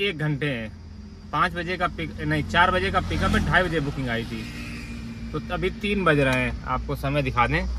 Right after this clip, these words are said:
ये देखो तीन बज रहे हैं, गाड़ी कुछ इतना चली, ईंधन देखो full करा लिया है, और ये pickup देखो है चार बजे का, ठीक है। Pickup time ये देखो दिख रहा है, Pickup समय फ़ोर पी एम, अभी तीन बजा, एक घंटा है।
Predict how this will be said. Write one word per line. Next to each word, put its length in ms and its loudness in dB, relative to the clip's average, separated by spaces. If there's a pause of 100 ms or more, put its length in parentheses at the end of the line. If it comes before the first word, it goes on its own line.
(880)
ये 100 6
देखो 180 6
तीन 340 2
बज 140 4
रहे 200 6
हैं, 180 2
गाड़ी 260 8
कुछ 160 -4
इतना 260 0
चली, 320 0 (100)
ईंधन 280 0
देखो 200 0
full 220 -4
करा 260 4
लिया 240 -2
है, 160 -2 (720)
और 80 -2
ये 60 0
pickup 360 4
देखो 280 2
है 80 8
चार 300 6
बजे 240 0
का, 140 2 (1040)
ठीक 180 -2
है। 120 0 (840)
Pickup 300 4
time 200 6
ये 100 2
देखो 200 0
दिख 200 -4
रहा 140 -2
है, 120 -4 (800)
Pickup 220 0
समय 340 0 (560)
फ़ोर 180 4
पी 140 -2
एम, 180 0 (680)
अभी 180 -2
तीन 300 0
बजा, 180 6
एक 180 0
घंटा 280 4
है। 120 4